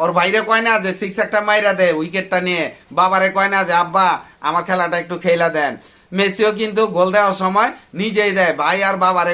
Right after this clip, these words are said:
কয় না যে বাবা গোলটা দিয়া দাও, ভাই গোলটা দিয়া দে। নিজের কাজটা নিজেই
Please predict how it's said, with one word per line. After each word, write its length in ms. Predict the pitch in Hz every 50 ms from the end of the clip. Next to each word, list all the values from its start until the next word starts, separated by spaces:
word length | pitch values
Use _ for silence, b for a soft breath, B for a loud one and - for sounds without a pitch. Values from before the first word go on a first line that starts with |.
| 165 170
কয় 160 | 170 170 170 170
না 60 | 156 143 113 B B B B B - 135
যে 80 | 156 160 151
বাবা 180 | 165 170 170 165 156 143
গোলটা 240 | 156 165 160 170 170 165
দিয়া 160 | 180 185 180 -
দাও, 140 | 175 175 165 156 147
ভাই 140 | 151 156 156 135 147
গোলটা 220 | 156 151 156 151 151 147
দিয়া 160 | 156 156 143 139
দে। 100 | 139 131 120 104 95 b b b b b b _ _ -
নিজের 260 | 113 139 147 156 151 143
কাজটা 260 | 151 143 - - 165 185 226 - b b b b
নিজেই 320 | 123 160 175 185 202 196